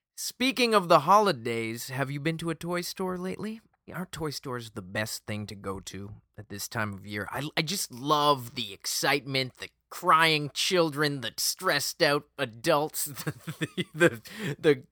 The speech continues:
sales clerks that are fed up with people looking for the latest My Little Pony or Lego Legend of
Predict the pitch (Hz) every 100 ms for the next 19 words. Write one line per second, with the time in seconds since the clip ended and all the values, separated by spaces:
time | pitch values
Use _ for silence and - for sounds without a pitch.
0 | - - 208 190 185 - 185 170 165 160
1 | 127 117 - - - 185 170 165 156 -
2 | 175 165 143 139 156 160 139 135 127 127
3 | 143 143 131 - _ - 139 147 147 139
4 | 127 - 156 151 151 147 104 92 - 147
5 | 131 135 147 147 147 143 135 147 131 139
6 | 127 113